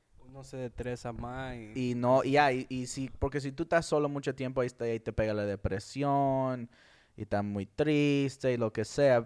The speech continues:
Speaker 2: Pero con, tomando y tomando con amigos, te diviertes mucho, pasas alegre y eso es lo que dicen que ayuda a que vivas más tiempo.
Speaker 1: Sí, pero
Speaker 2: Pero
Speaker 1: la
Speaker 2: también, el estudio también dice que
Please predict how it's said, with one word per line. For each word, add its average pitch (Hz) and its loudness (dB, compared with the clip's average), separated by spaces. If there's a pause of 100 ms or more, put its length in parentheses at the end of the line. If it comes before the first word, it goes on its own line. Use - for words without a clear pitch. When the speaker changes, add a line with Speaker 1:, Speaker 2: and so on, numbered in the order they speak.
Speaker 2:
Pero 180 12
con, 151 2 (600)
tomando 165 6
y 131 6
tomando 135 0
con 139 -2
amigos, 139 2 (240)
te 123 -2
diviertes 127 6
mucho, 131 2 (180)
pasas 117 2
alegre 123 4
y 131 0
eso 131 -2
es 139 -2
lo 135 -2
que 139 -2
dicen 120 -8
que 104 -4 (320)
ayuda 104 -4
a 107 -4
que 98 -6
vivas 98 -10
más 95 -12
tiempo. 135 0
Speaker 1:
Sí, 127 -14 (140)
pero 160 -4
Speaker 2:
Pero 240 8
Speaker 1:
la 247 -8
Speaker 2:
también, 208 4
el 180 4
estudio 180 2
también 185 2
dice 156 0 (680)
que 151 4